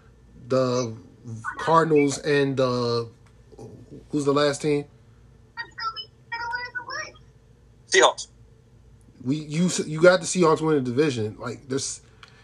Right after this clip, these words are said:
Speaker 1: 'cause you said you got the, the, uh, the Niners and the Cardinals.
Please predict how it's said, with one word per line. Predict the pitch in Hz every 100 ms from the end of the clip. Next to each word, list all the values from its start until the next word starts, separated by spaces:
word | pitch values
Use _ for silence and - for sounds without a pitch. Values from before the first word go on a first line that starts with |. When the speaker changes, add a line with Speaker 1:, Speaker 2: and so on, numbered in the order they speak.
| - - -
Speaker 1:
'cause | 135 139
you | 156
said | - 180 170
you | 165
got | 156 151 151
the, | 139
the, | 131 135 135 - 135 127 123 120
uh, | 120 - - -
the |
Niners | 135 147 160 156 147
and | 135
the |
Cardinals. | - 156 151 131 123 120